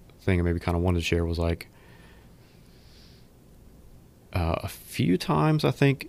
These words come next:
it just kinda happened as part of the conversation, but we tended to, to kinda highlight either things that are seen as a negative or just kind of a negative aspect of the conversation. But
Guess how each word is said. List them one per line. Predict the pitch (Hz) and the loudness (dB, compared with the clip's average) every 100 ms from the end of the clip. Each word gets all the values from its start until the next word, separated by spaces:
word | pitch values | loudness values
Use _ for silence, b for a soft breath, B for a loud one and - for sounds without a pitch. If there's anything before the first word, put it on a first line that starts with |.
| - | -12
it | - | -4
just | 101 - | -2 0
kinda | 98 | 0
happened | 82 95 98 87 82 | 2 0 0 2 0
as | 82 | 2
part | 90 | 0
of | 82 | 0
the | |
conversation, | 85 80 87 90 85 | -2 -2 -2 -2 -2
but | 90 | -2
we | 87 | -4
tended | - 92 | -2 -2
to, | - 85 - - - - - - - - - - - - - | 0 -2 -2 -12 -20 -20 -20 -20 -20 -20 -20 -20 -20 -20 -4
to | 87 82 | -2 0
kinda | - 98 87 | 2 2 2
highlight | 98 92 92 - - - | 2 4 2 0 -6 -4
either | 92 90 85 | -2 0 0
things | 98 92 | 0 2
that | 90 | 2
are | 85 | 0
seen | 85 - 127 | 0 2 4
as | 117 | 4
a | 117 | 4
negative | 117 113 113 101 | 4 6 6 4
or | 90 | 0
just | 92 | -2
kind | 95 | -2
of | 85 | 0
a | 85 | 0
negative | 87 87 80 | 0 0 -2
aspect | 82 87 - | -6 -6 -8
of | |
the | 82 | -6
conversation. | 80 80 90 - | -6 -4 -4 -2
But | 90 | -2